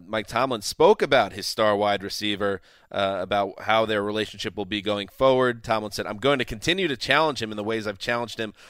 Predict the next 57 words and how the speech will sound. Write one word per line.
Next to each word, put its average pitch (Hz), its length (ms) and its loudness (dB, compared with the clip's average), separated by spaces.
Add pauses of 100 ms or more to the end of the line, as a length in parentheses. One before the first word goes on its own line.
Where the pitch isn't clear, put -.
over 107 180 -2
the 101 60 -2
course - 340 0
of 107 80 -6
his 95 220 -8
career 110 560 0 (220)
to 110 100 -8
continue 139 460 -4
to 117 80 -2
find 117 260 -2
new 117 120 -2
ways 113 220 -2
to 101 80 -18
be 107 80 -8
an 107 80 -10
impact 104 420 -4
player 123 280 2
for 104 160 -4
us, 101 140 -4
to 95 100 -14
continue 110 400 -6
to 98 80 -8
grow 117 280 2
within 123 360 -4
the 131 80 -6
role 113 340 2 (300)
that 104 120 -2
is 98 180 -4
r-, 123 140 -4
his 110 220 -4
role 110 200 2
on 101 80 -8
this 95 160 -12
team." 123 460 -2 (220)
He 110 60 -8
went 110 160 0
on 104 80 -8
to 92 80 -16
say, 110 280 0
"I 101 140 -2
think 131 240 -6
it's 113 140 -6
important 120 460 -2
that 113 120 -6
we 110 80 -8
have 104 180 -2
great 117 300 -2
clarity 113 640 2 (240)
about 104 240 2
not 113 160 2
only 120 240 0
what 120 380 0
their 117 160 0
ch-, - 260 -10
roles 135 320 4
are 120 140 4
formally, 123 580 -2